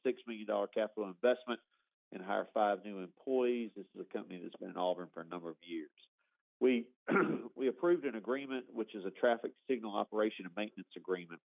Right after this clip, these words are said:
with aldot for a traffic signal to be located at the new intersection of Richland Road and Highway fourteen. I wanna make sure our community understands this. This does not say that this will be built immediately. aldot has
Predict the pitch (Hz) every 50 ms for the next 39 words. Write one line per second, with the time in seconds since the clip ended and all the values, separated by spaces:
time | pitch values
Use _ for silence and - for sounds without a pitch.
0 | _ _ _ _ _ _ _ _ _ _ _ _ 107 104 98 104 107 110 107 95
1 | 90 90 87 87 87 87 95 - _ _ 107 101 101 95 90 - - 113 113 113
2 | - 92 - _ - 110 101 95 95 90 85 92 90 87 101 98 95 - 110 101
3 | 98 95 95 90 104 92 - - 82 87 98 104 107 104 104 110 107 104 92 92
4 | - - 98 92 90 - - - 90 87 82 80 87 104 101 - - 101 98 95
5 | 92 92 90 90 90 90 87 87 - _ _ _ _ _ _ _ _ 110 90 85
6 | 82 85 92 92 90 90 82 - - 98 92 90 - - - 95 90 82 80 80
7 | 85 87 95 101 104 95 95 92 90 - - - 110 104 98 95 98 98 95 -
8 | - _ 123 131 123 110 - 110 107 104 - - - 139 131 127 120 98 - 101
9 | 98 95 92 - _ - 135 143 143 - 117 104 90 - 117 117 117 - - _
10 | _ 135 120 113 110 107 90 - - - 101 98 - - 98 87 - 92 92 -
11 | _ 104 107 98 92 92 - - _ 92 85 92 98 98 92 92 - - - 67
12 | - _ _ _ _ _ _ _ _ _ _ _ - 110 110 117 107 120 113 107
13 | 107 104 101 107 107